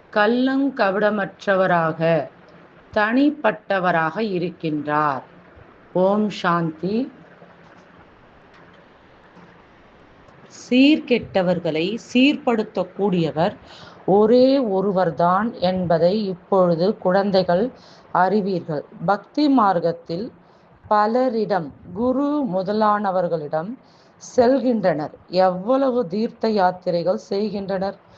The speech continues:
சீர்கெட்டவர்களை சீராக்குபவர், பதீதமானவர்களை பாவனமாக்குபவர் ஒரே ஒருவர்தான்.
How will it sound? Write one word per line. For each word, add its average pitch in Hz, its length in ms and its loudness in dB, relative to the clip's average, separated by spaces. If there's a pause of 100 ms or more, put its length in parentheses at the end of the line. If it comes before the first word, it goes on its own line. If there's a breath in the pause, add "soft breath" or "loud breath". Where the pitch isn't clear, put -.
(400 loud breath)
சீர்கெட்டவர்களை 185 1300 2 (260)
சீராக்குபவர், 185 1120 0 (580 soft breath)
பதீதமானவர்களை 208 1200 0 (220)
பாவனமாக்குபவர் 185 1160 -2 (460)
ஒரே 190 380 -2 (1120)
ஒருவர்தான். 208 760 2